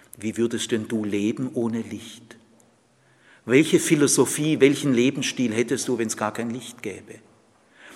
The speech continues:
Äh, stell dir mal vor, es wären nicht nur zwölf oder vierzehn Stunden hell, sondern vielleicht nur zwei Stunden. Also das Verhältnis von Licht und Dunkelheit wäre gravierend anders. Ihr könnt euch das nicht mal in der Fantasie vorstellen,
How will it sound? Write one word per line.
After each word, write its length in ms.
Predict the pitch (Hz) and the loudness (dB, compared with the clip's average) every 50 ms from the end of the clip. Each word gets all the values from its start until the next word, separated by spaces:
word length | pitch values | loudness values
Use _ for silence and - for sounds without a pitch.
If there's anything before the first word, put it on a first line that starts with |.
| - - - - - - | -16 -16 -16 -16 -8 -6
Äh, 80 | - 107 | -4 4
stell 180 | - - 147 | 6 8 8
dir 80 | 165 156 | 8 8
mal 140 | 143 131 120 | 6 6 4
vor, 340 | - 135 139 147 151 151 | 4 6 8 8 8 8
es 180 | 135 123 - - | 6 2 4 6
wären 180 | 135 131 131 135 | 6 6 6 6
nicht 220 | 147 135 - - | 2 0 0 2
nur 280 | 139 131 120 113 110 - - - - - | 4 6 6 6 6 2 -4 -10 -10 -4
zwölf 380 | - - 131 131 143 156 147 | 4 8 8 10 10 8 6
oder 140 | 143 117 123 | 4 2 2
vierzehn 400 | - - 165 160 - - 175 156 | 2 2 2 2 2 2 2 2
Stunden 360 | - - - 151 139 139 151 | 2 2 0 0 0 0 -2
hell, 260 | 131 123 123 127 135 | 2 2 2 2 2
sondern 260 | 127 - 135 123 113 95 | 0 0 0 -2 0 0
vielleicht 280 | 110 110 104 - - | 0 -2 -2 -2 -4
nur 220 | 113 107 107 107 - | -4 -4 -4 -4 -6
zwei 340 | - - 110 104 113 135 | -6 -6 -4 -4 -4 -6
Stunden. 560 | 139 - - - - 127 104 101 101 - - - - _ _ _ _ - - - - - - - | -8 -10 -10 -10 -10 -10 -12 -14 -16 -18 -20 -20 -20 _ _ _ _ -20 -20 -20 -20 -18 -6 -2
Also 200 | - 123 113 117 | 0 0 2 0
das 180 | 107 120 110 - | 0 0 0 0
Verhältnis 480 | - 127 113 131 143 139 165 147 131 | 0 2 4 4 4 4 2 -2 0
von 220 | - - 127 120 117 | 0 0 0 2 2
Licht 280 | 131 156 - - - | 0 0 0 -2 -2
und 160 | 160 127 117 | -2 0 0
Dunkelheit 520 | - 139 151 151 156 131 127 127 117 101 107 | 0 0 0 0 0 2 2 2 2 2 2
wäre 340 | 120 120 123 117 127 113 - - - - - | 2 2 4 4 2 2 0 -2 -8 -8 -4
gravierend 760 | - - - 127 131 - 139 151 175 175 151 160 151 139 - | 2 4 6 4 4 4 4 4 6 6 6 6 2 2 2
anders. 520 | 135 135 143 139 123 113 131 131 - - - - - - | 2 2 4 4 4 4 4 2 0 -2 -6 -10 -6 0
Ihr 100 | - 127 | 0 0
könnt 280 | 120 - 147 160 156 - | 2 2 0 0 2 2
euch 180 | 143 139 139 | 0 0 2
das 220 | - 135 123 - 147 | 0 0 0 0 -2
nicht 240 | 151 151 - - - | -4 -4 -6 -4 -4
mal 160 | 139 131 127 - | -4 -2 -2 -2
in 120 | 139 123 | -2 0
der 100 | 123 113 | -2 -2
Fantasie 640 | - - 139 120 117 139 117 104 - - 160 175 170 | -2 -2 -2 -2 0 -2 -2 -2 -4 -4 -4 -6 -6
vorstellen, 640 | 170 - 139 139 143 139 143 139 110 104 113 120 123 | -4 -2 0 0 0 0 -2 -4 -4 -2 -2 -4 -6